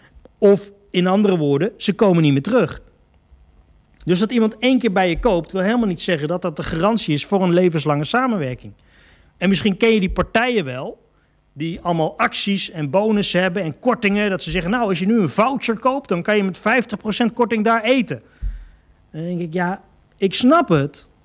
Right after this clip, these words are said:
Ik snap dat die partijen succesvol zijn, hè, want die verkopen kortingen eigenlijk.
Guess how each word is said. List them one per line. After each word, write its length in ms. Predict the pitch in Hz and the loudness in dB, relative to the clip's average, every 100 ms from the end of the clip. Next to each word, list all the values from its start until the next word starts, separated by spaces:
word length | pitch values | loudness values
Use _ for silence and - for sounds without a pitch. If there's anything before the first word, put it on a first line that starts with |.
| _ _ - | _ _ -8
Ik 120 | 220 | -2
snap 240 | - 254 | 2 2
dat 120 | 202 - | 2 -2
die 100 | 143 | -4
partijen 460 | 160 156 160 202 | -2 0 2 2
succesvol 560 | 208 226 - 220 - 220 | 0 -2 -2 -2 -2 0
zijn, 340 | 208 254 311 | 0 0 0
hè, 180 | 156 220 | -2 -2
want 160 | 151 143 | -4 -4
die 240 | 160 131 _ | -6 -8 _
verkopen 460 | - - 143 120 | -12 -6 -6 -6
kortingen 460 | - 156 185 226 285 | -4 -2 0 -2 -2
eigenlijk. 440 | 185 185 180 277 | -4 -2 -2 -4